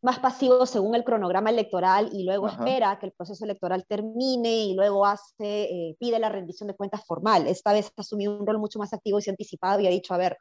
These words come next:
Speaker 1: de una vez danos estas, esta-, estas cuentas", ¿no? Está dentro de su marco, lo permiten, pero normalmente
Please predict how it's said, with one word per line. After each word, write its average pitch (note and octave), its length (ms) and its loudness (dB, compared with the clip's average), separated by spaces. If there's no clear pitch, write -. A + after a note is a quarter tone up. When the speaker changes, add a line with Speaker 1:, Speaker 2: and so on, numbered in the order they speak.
Speaker 1:
de E3 100 -4
una G#3 180 2
vez G#3+ 140 2
danos G3+ 760 -2
estas, G3 480 -6
esta-, F#3 340 0
estas - 300 -8
cuentas", G#3+ 420 2
¿no? F#3+ 80 -6
Está G#3 180 0
dentro G#3+ 220 2
de G#3 60 2
su G#3 120 -2
marco, G#3 380 0
lo G3+ 120 6
permiten, G3 380 -4
pero E3 240 -2
normalmente F#3+ 1000 -2